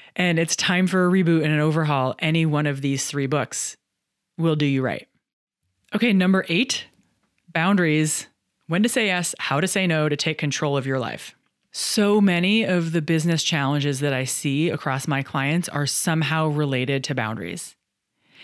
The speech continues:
And even this morning, I had a conversation with a client about her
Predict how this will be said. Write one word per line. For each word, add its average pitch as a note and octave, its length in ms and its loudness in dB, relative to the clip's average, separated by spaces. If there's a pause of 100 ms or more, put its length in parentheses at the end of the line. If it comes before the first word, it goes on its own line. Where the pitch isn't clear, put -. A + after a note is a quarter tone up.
(140)
And E3+ 160 -4
even F#3+ 320 2
this F#3 200 2
morning, D#3 380 0
I - 60 -4
had C#3+ 160 -2
a C#3+ 40 -2
conversation C3+ 600 -2
with C3+ 120 -4
a C#3+ 40 -6
client C3+ 340 -4
about C3 380 -4 (300)
her F3 760 0